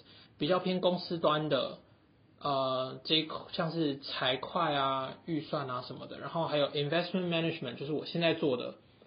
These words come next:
在资本市场的投资，不管是股票或是债券，还有甚至是 risk management，像是在保险公司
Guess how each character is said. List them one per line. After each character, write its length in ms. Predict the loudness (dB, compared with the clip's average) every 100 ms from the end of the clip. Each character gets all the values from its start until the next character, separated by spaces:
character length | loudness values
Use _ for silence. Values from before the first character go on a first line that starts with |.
| -4
在 160 | -2
资 220 | -2 0 2
本 180 | 2
市 160 | 2 -4
场 180 | -4 -6
的 280 | -6 -8 -10
投 280 | -4 -4 -4
资， 480 | -2 0 2 0 -6 -20 _
不 100 | -2
管 200 | 0 -2
是 140 | -4 -6
股 200 | -6 -6
票 260 | 2 4
或 120 | 4 2
是 100 | 2
债 240 | 2 2
券， 340 | 2 0 -2 -10 -20 -20 -20 -18
还 180 | -4 6
有 100 | 6
甚 200 | 8 6
至 140 | 6 4
是 480 | 6 6 4 0 -8 -4
risk 520 | 10 10 10 4 -4 -2
management， 640 | 0 0 -2 -4 -6 -8 -16 -20 -20 -20 -20 -8
像 180 | -6 -4
是 140 | -4
在 420 | 0 2 2 0 -2
保 160 | 0
险 180 | 2 4
公 240 | 4 4 2
司 540 | -2 0 2 0 -4